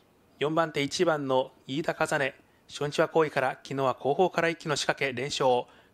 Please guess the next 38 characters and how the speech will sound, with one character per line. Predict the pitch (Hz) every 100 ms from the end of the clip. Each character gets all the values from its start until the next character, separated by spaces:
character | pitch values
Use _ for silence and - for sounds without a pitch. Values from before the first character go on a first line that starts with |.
| _
今 | -
年 | 131 -
初 | - -
V、 | 143 135
完 | - 170
全 | 180 185
V | 190
で | 147
飾 | 151 160
る | 151
か。 | 135 - _ _ _ _ _ _
同 | 123 170
様 | 190 185
に、 | 180 180
こ | - 139
ち | 170
ら |
は | 151
連 | 135 214
続 | 233 220
V | 214 202
を |
飾 | 175 190
る | 190
か | 185
と | 180
い |
う |
の | 180
が | 175 170
二 | 170
番 | 165 147
の |
吉 | 139 131
岡 | 156 139
し | 147
お | 131
り。 | 131